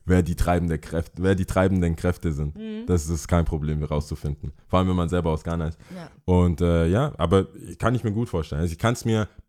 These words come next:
Speaker 1: bildlich sehr gut vorstellen, wie manche Leute einfach
Speaker 2: Auf jeden Fall war's eine Party.
Speaker 1: gedacht haben,
Speaker 2: Es war
Speaker 1: wegzugehen.
Speaker 2: richtig cool. Eine war auch wirklich bildhübsch.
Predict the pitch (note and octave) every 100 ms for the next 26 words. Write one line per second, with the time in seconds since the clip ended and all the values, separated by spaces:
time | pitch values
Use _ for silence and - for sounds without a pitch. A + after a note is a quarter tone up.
0 | - A#2+ A2 G#2 G2 G2 F2 F#2+ - F2+
1 | - E2+ D#2+ D2 E2 D#2+ D#2 D2 D2+ D2
2 | C#2 D2 - - G#3 A3 A3 G3 G3+ F#3
3 | - _ - D#3+ E3+ D#2+ E2+ D#2 D2+ E2+
4 | D#2+ F#2 - D2+ C#2 G3 - - E3+ D3+
5 | _ _ _ _ G3+ A#3 G#3 F3+ F#3 G3+
6 | - - - A3 A3 A3 - -